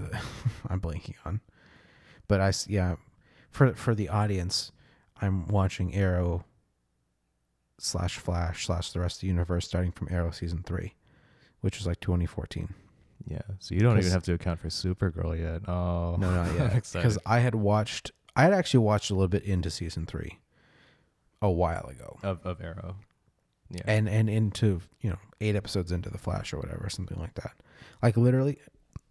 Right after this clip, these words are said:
Speaker 1: literally, I think I was three or four episodes away from the crossovers.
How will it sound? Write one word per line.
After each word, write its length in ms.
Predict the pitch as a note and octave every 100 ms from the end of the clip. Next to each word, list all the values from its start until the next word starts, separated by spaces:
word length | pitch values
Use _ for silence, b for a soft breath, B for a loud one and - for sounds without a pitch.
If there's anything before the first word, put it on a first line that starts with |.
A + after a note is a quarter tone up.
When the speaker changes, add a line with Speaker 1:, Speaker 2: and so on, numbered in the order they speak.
| _
Speaker 1:
literally, 460 | G#2 G#2+ A#2+ A#2 A2 - -
I 80 | F2
think 160 | G2
I 80 | F#2
was 280 | F2 E2 - -
three 260 | F#2+ F#2+
or 80 | G2+
four 260 | - G2 F2+
episodes 400 | G#2+ - F#2 F2+
away 320 | E2+ E2+ F2
from 220 | - E2+
the 80 | D#2
crossovers. 800 | - E2+ - - E2+ - G#2+